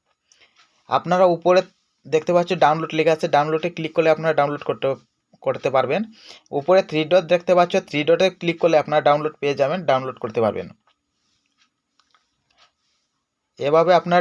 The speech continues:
ডাউনলোড করে নেবেন। দেখতে পাচ্ছ আমি নিচে ডাউনলোডে ক্লিক করছি। ডাউনলোডে ক্লিক করার পর আপনাদের সামনে এরকম ডাউনলোড হয়ে যাবে। তারপর এখান থেকে উপরে আমি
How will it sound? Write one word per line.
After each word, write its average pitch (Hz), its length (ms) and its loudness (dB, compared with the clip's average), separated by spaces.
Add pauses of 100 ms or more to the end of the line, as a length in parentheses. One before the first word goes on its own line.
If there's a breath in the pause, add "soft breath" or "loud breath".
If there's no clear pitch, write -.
ডাউনলোড 151 340 2
করে 156 160 2
নেবেন। 160 180 0 (280)
দেখতে 139 220 -6
পাচ্ছ 165 160 0 (120)
আমি 165 100 -4 (100)
নিচে 147 200 -4 (240)
ডাউনলোডে 151 460 0
ক্লিক 139 200 -10
করছি। 139 200 -8 (140)
ডাউনলোডে 156 400 0 (220)
ক্লিক 147 200 -12
করার 160 220 2
পর 175 180 2
আপনাদের 160 320 -2
সামনে 160 240 -6
এরকম 156 260 -2 (680 soft breath)
ডাউনলোড 147 360 -2
হয়ে 131 200 0
যাবে। 131 160 2 (2500 loud breath)
তারপর 156 280 2 (120)
এখান 175 160 0 (100)
থেকে 170 140 -2 (460)
উপরে 151 400 2
আমি 175 120 -2